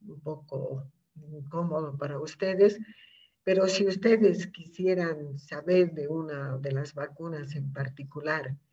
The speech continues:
qué características, eh, tienen, entonces, eh, podrían preguntarme, no sé si, Daniela, si usted me puede ayudar con la moderación para ver si, eh,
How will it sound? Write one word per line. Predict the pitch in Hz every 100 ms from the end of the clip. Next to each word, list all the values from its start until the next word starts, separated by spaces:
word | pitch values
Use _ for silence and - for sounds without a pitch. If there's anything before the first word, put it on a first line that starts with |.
| _ _ _ _
qué | 196 196
características, | 170 160 160 - 160 180 185 - 151 139 135 135 139 -
eh, | 139 139 139
tienen, | 185 196 202 277 220 - _ _ _ _ _ -
entonces, | 165 170 170 170 - 160 156 - -
eh, | 139 135 135 139 139 135 - _ _ _ _ _ _ _ -
podrían | 165 160 175 165 151 147 139 -
preguntarme, | 151 151 156 165 170 180
no | 185 160
sé | - 156 151 151
si, | - 147 143 143 139 143 _ _ _ _ _ _ _ _ -
Daniela, | 156 165 175 175 180 208
si | 180 165
usted | 160 160 175
me | 180
puede | 175 170
ayudar | 160 160 160 160
con | - 156
la | 151
moderación | 147 151 147 147 147 170 175 175
para | 151 139 143 151
ver | 156 160 160
si, | 156 156 151 143 143 - _ _ _ _ _ _ _ _ _ -
eh, | 156 151 143